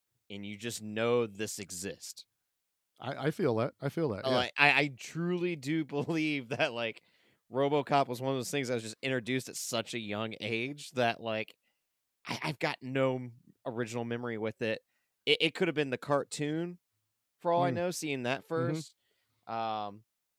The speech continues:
Speaker 1: I definitely have a strong memory of, in the early nineties, the back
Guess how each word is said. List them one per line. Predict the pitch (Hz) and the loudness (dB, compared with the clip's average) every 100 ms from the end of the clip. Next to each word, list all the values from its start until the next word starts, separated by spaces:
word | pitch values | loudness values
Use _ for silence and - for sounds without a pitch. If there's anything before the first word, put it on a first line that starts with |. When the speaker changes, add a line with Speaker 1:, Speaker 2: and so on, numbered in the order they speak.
| _ | _
Speaker 1:
I | 127 120 101 _ - | -2 -2 -6 _ -2
definitely | 139 147 151 170 160 131 139 | 4 4 4 0 -6 -4 -6
have | 117 120 117 | -2 -2 -2
a | 107 | -4
strong | 104 - 120 120 123 123 123 | -6 -8 -4 -2 -2 -2 -4
memory | 120 127 127 127 123 123 _ _ _ _ _ _ - | -4 -4 -4 -4 -6 -10 _ _ _ _ _ _ -2
of, | 113 107 101 - _ | 2 2 -2 -8 _
in | 113 113 | -10 -6
the | 107 - | -8 -6
early | 120 127 123 | -4 -2 -4
nineties, | 110 110 117 120 123 123 110 - 98 101 | -6 -6 -4 -6 -6 -6 -8 -16 _ -10
the | 104 98 87 - | -6 -6 -8 -4
back | 107 113 - | -2 -2 -4